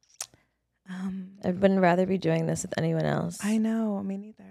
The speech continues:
Speaker 1: I texted you that yesterday. I was like, we got off the phone, we were talking about so many things. I was like, "I hope she knows, like, how much I love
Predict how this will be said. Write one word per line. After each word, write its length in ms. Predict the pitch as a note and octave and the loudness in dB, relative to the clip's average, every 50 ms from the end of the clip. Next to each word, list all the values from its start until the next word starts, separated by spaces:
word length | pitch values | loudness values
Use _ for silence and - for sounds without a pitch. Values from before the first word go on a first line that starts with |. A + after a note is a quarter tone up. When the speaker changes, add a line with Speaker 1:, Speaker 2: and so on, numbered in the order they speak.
| F#3+ F#3+ G3 G#3+ A3+ _ _ | -20 -20 -20 -20 _ _ _
Speaker 1:
I 60 | G3 | -20
texted 300 | F#3+ - - F#3+ - - | -16 -12 -12 -12 -10 -10
you 40 | G3+ G3+ | -8 -8
that 120 | - - | -8 -6
yesterday. 560 | - F#3 F#3 - - G3+ - - - - - - | -8 -8 -10 -10 -10 -8 -8 -6 -6 -6 -8 -6
I 80 | - - | -6 -6
was 140 | F3+ F3+ - | -6 -6 -6
like, 160 | - - - | -8 -8 -10
we 60 | - | -10
got 100 | - G3 | -10 -10
off 80 | G3 - | -8 -8
the 80 | - | -10
phone, 280 | F#3+ - - E3+ E3+ E3+ | -8 -4 -4 -2 -2 -2
we 60 | F3 | -4
were 80 | F#3+ F#3+ | -4 -6
talking 300 | - F3 F3 E3+ - G3+ | -4 -6 -6 -6 -6 -6
about 140 | G3+ F#3+ - | -8 -8 -8
so 100 | - F#3 | -8 -8
many 140 | - - | -8 -8
things. 300 | G3+ - A3+ A3 - G3+ | -8 -8 -10 -10 -10 -10
I 40 | - G#2 | -12 -14
was 80 | G2+ _ | -16 _
like, 220 | - - - - - - | -20 -20 -18 -18 -16 -16
"I 20 | |
hope 160 | F3 G3+ A#3 - | -14 -12 -12 -12
she 140 | - - B3+ | -10 -10 -10
knows, 360 | A3 F3 E3+ F3+ F3+ F#3+ - - | -8 -6 -6 -8 -8 -10 -12 -12
like, 380 | - - - - - - - _ _ _ _ _ _ _ _ _ _ _ _ _ _ _ _ _ _ | -12 -12 -12 -12 -14 -18 -20 _ _ _ _ _ _ _ _ _ _ _ _ _ _ _ _ _ _
how 160 | - - F#3 | -10 -6 -4
much 240 | F3+ F3+ F#3 - - | -4 -4 -4 -4 -4
I 200 | F3+ - - - - | -4 -4 -4 -6 -6
love 340 | F3 E3 E3 E3 E3 E3 | -10 -8 -4 -2 -2 -2